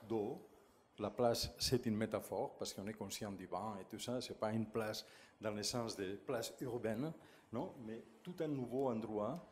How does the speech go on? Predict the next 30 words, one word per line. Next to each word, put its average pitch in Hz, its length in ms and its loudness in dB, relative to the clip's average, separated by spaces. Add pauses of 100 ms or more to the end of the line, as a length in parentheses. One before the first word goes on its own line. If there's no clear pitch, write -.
(120)
<clears throat> - 180 -16
dans 120 440 6
lequel, 127 420 0 (100)
je 107 180 -4
répète, 120 520 -4
le 107 140 0
boulevard 117 600 4
de, 92 200 0 (260)
de, 95 140 -10
qui - 100 -10
vient 107 200 -2
de 104 120 -2
l'hippodrome, 104 680 -4 (460)
donc 92 120 -2
tout - 60 0
ça 120 340 2 (180)
restructure 123 800 6 (400)
les, 104 280 0
les 107 220 2
cœurs, 120 440 8 (120)
non, 123 120 4
les 113 120 6
centres 131 420 4
de 98 100 4
Pornichet 101 680 0 (340)
et 104 60 -4
arrive 107 300 -4
à 110 80 0
entrer 107 340 -2 (420)
jusqu'à, 104 440 0